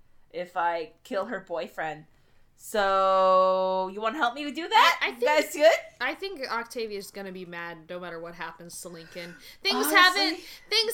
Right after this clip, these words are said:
Speaker 2: haven't been working well since Octavia hit eighteen, might I say.
Speaker 1: <laughs>
Speaker 2: I,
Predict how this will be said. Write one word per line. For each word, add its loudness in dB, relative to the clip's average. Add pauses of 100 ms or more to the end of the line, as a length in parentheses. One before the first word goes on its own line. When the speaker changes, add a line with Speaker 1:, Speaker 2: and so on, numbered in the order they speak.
Speaker 2:
haven't 6
been -4
working -4
well 2
since -8
Octavia -4
hit -6
eighteen, -6
might 2
I -2
say. 8
Speaker 1:
<laughs> 12 (2000)
Speaker 2:
I, 4